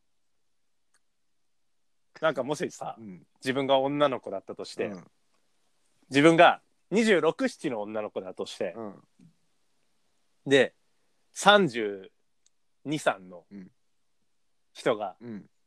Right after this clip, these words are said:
Speaker 1: 近所に住んでんの。
Speaker 2: うん。
Speaker 1: あの、同じ、同じアパートかマンションかなんかに住んでて、
Speaker 2: はいはいはい。
Speaker 1: 隣とかで、
Speaker 2: 隣とか。
Speaker 1: まあすれ違ったら挨拶するぐらいの。
Speaker 2: うん。
Speaker 1: でもなんか、たまにこうすれ違-、あ、なんか、ちょっとハンサムな方だわ、なんて思って
Speaker 2: <laughs> はい。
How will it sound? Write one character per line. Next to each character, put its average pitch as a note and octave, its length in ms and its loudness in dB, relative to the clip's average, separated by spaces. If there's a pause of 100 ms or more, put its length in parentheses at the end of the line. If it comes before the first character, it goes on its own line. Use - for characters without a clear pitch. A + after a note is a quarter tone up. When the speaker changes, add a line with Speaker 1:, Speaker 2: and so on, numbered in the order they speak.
(180)
Speaker 1:
近 E3 160 -4
所 A2+ 80 -6
に G2 80 -12
住 A2+ 160 -6
ん F#2+ 40 -12
で - 80 -20
ん - 80 -20
の。 F2+ 80 -20
Speaker 2:
う B2+ 200 -10
ん。 - 40 -16 (600)
Speaker 1:
あ C#3 100 4
の、 A#2+ 260 -4
同 F3+ 220 4
じ、 G3 320 -4
同 G#3+ 160 0
じ G#3+ 260 -4 (140)
ア - 160 -2
パ F3 140 2
ー - 80 -4
ト C#3 140 -18 (100)
か A2 80 -10
マ A#2 160 -2
ン G#2 40 -8
シ - 60 -16
ョ G#2+ 60 -14
ン - 20 -16
か - 80 -16
な G#2 120 -10
ん - 20 -20
か G2+ 80 -18
に F#2 80 -20
住 A#2+ 160 -6
ん C3+ 60 -2
で A2+ 40 -10
て、 G#2 120 -8
Speaker 2:
は F2 40 -8
い - 60 -16
は F2+ 60 -12
い - 20 -16
は - 60 -20
い。 - 40 -20 (260)
Speaker 1:
隣 D#3 360 6
と C#3 100 -4
か G#2 80 -10
で、 G2 80 -12
Speaker 2:
隣 B2 180 -8
と A2 120 -8
か。 - 60 -16 (140)
Speaker 1:
ま F3+ 180 0
あ C3 40 0
す - 100 -4
れ D3+ 100 -2
違 D#3 140 -6
っ D3+ 80 -6
た A2 100 -10
ら G2 100 -8
挨 G#2+ 60 -10
拶 - 160 -20
す A2 120 -10
る G2+ 80 -8
ぐ G2+ 80 -8
ら F2+ 140 -12
い E2+ 40 -18
の。 A2+ 120 -16
Speaker 2:
う - 20 -12
ん。 F#2+ 160 -16 (640)
Speaker 1:
で C3+ 80 -4
も A#2 80 -2
な A2+ 80 2
ん G#2 60 -4
か、 - 260 -8
た A#2 140 -2
ま A#2 100 2
に B2 160 -2
こ - 280 -2
う G2+ 40 -4
す - 80 -8
れ G2+ 80 -2
違-、 G#2 140 -6
あ、 A2 160 2
な G#2 140 -2
ん - 20 -18
か、 - 180 -6 (320)
ち - 80 -6
ょ - 20 2
っ - 20 2
と - 80 -14
ハ B2 100 6
ン G#2+ 80 4
サ A2+ 100 2
ム G2 100 -6
な F#2+ 200 -8
方 A#2 220 6
だ G2 100 0
わ、 G#2 160 6
な A2 140 -4
ん G2 40 -14
て - 240 -8
思 F#2 180 -8
っ - 40 -18
て F3 300 0
Speaker 2:
<laughs> - 40 -18
は G#2+ 120 -8
い。 - 20 -10